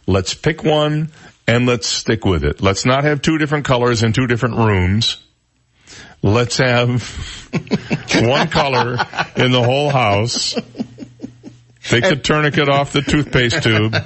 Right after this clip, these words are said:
and let's just have one flavor of,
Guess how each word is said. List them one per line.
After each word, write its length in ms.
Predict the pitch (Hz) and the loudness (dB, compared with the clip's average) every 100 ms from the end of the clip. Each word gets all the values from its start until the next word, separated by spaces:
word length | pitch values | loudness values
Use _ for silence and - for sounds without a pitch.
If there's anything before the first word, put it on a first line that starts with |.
| - - - - - - - - | -6 -8 -8 -6 -6 -4 -4 0
and 180 | 110 120 | 2 2
let's 420 | 147 175 - - | 2 0 -4 -2
just 280 | 156 156 - | 0 0 0
have 640 | 92 123 110 104 107 113 - _ _ _ _ _ _ - | 2 2 2 0 -2 -8 -16 _ _ _ _ _ _ -4
one 460 | 98 98 120 127 120 | 0 2 2 2 0
flavor 580 | - 117 113 98 95 80 | 0 2 2 2 0 0
of, 220 | 87 | 0